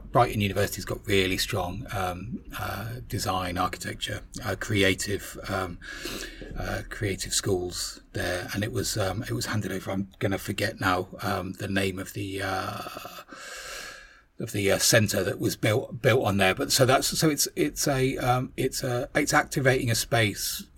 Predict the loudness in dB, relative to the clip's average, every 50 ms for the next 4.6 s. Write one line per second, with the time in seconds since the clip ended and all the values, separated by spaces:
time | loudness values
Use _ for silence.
0 | 0 2 2 2 2 -2 -4 -4 -4 -4 -4 -4 -4 0 2 4 4 4 4 2
1 | 2 2 2 0 0 -2 -2 -4 -4 -4 -4 -6 -4 -2 -2 -2 -2 -2 -2 -2
2 | -4 -4 -4 -2 0 0 0 0 0 -2 -2 -2 -2 -4 -4 -4 -4 -4 -4 -4
3 | -6 -6 -8 -6 -6 -4 -2 -2 -2 -4 -6 -10 -8 -8 -8 -4 -4 -4 -4 -4
4 | -4 -6 -6 -6 -4 -4 -4 -4 -6 -8 -10 -12